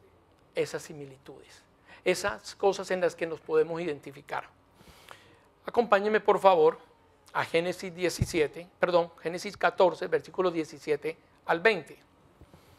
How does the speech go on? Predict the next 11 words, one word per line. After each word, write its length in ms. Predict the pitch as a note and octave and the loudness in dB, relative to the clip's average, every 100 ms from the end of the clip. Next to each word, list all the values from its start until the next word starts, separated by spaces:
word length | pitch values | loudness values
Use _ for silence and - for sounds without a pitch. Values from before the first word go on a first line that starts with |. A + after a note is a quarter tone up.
| _ - _ _ _ _ _ _ - - _ _ | _ -20 _ _ _ _ _ _ -20 -20 _ _
<clears throat> 500 | - F#3+ D3+ C#3 - | -14 -12 -10 -12 -14
La 100 | - | -10
Biblia 260 | D3+ D3+ D#3+ | -6 4 4
dice, 280 | E3 D3 - - _ _ _ _ - | 4 -2 -10 -14 _ _ _ _ 4
"Cuando 280 | F3+ E3 | 6 8
Abraham", 320 | D#3 F3+ G3 E3 | 6 6 4 -2
aquí 180 | - | -10
todavía 460 | F3+ G3+ D#3+ F3+ G3+ | 4 6 6 4 2
no 140 | D#3+ | 4
era 120 | D#3 D#3 | 4 4
Abraham, 380 | D#3 C#3 C3 | 4 0 -6